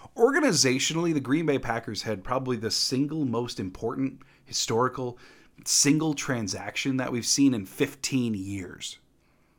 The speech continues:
And yet, in a year where they do that, you could argue that they have a little bit more continuity than they have in most years as well. Just ironic. Just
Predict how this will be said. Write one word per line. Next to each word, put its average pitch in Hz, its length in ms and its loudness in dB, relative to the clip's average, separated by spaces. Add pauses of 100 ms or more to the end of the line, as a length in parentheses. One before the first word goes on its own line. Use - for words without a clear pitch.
(160)
And 220 220 8
yet, 220 440 8 (200)
in 226 160 10
a 220 60 4
year 277 340 8
where 254 80 10
they 240 160 8
do 254 220 4
that, 180 500 8 (220)
you 185 140 4
could 208 140 -2
argue 190 520 6 (160)
that 180 140 4
they 202 140 4
have 190 160 4
a 190 60 4
little 269 280 6
bit 247 160 2
more 220 200 -2
continuity 180 760 2
than 120 180 -2
they 135 120 2
have 135 260 4
in 127 140 2
most 120 280 -2
years 104 240 -4
as 95 140 -12
well. 85 220 -12 (420)
Just 427 240 0
ironic. 107 600 -4
Just - 180 -10